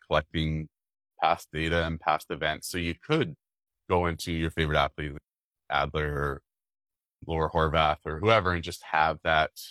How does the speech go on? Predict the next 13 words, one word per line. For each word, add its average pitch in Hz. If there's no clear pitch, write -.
single 82
spot 76
where 80
you 73
could 78
see 76
their 76
past -
history. 78
You 78
could -
click 73
into 76